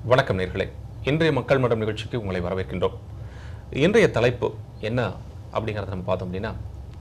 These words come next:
நாற்பத்தைந்து நாட்கள் மீன்பிடி தடை காலம் முடிந்து மீனவர்கள் கடலுக்குள் செல்கிறார்கள். சென்ற முதல் நாளிலேயே ஏழு மீனவர்கள் இலங்கை கடற்படையினரால் கைது செய்யப்படுகிறார்கள். தொடர்ந்து இது ஒரு தகவலாக இருந்தது. நேற்று ஒரு தகவல் பார்த்தோம் அப்படின்னு சொன்னா,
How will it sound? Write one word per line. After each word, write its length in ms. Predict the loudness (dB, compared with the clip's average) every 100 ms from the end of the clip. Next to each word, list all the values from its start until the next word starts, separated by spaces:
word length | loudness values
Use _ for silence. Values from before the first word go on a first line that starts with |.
| -12 -12 -10
நாற்பத்தைந்து 760 | -2 0 0 0 2 2 2 2
நாட்கள் 500 | 2 0 0 0 -2
மீன்பிடி 540 | -4 0 0 2 0 2
தடை 240 | 2 2
காலம் 240 | 2 0
முடிந்து 380 | 0 -2 0 0
மீனவர்கள் 420 | 0 0 0 0 -4
கடலுக்குள் 400 | -2 -4 -4 -4
செல்கிறார்கள். 560 | -4 -2 -2 -4 -8 -10 -14 -14 -12 -14 -14 -12 -10 -10
சென்ற 460 | -2 6 8 8 6
முதல் 320 | 8 8 8
நாளிலேயே 920 | 6 6 4 4 0 2 4 4 2 -8 -14 -14 -12 -12 0
ஏழு 260 | 8 8 8
மீனவர்கள் 540 | 6 6 6 4 2 2
இலங்கை 360 | 4 6 4
கடற்படையினரால் 680 | 4 0 2 0 2 2 2
கைது 220 | 0 -2
செய்யப்படுகிறார்கள். 640 | -4 -6 -6 -6 -6 -6 -10 -14 -12 -12 -10 2
தொடர்ந்து 280 | 4 6 6
இது 120 | 6
ஒரு 100 | 6
தகவலாக 300 | 6 4 4
இருந்தது. 380 | 2 -4 -4 -6 -8 -6
நேற்று 340 | 0 2 4
ஒரு 120 | 2 2
தகவல் 240 | 2 2
பார்த்தோம் 280 | 0 -4 -4
அப்படின்னு 140 | -4
சொன்னா, 260 | -4 -4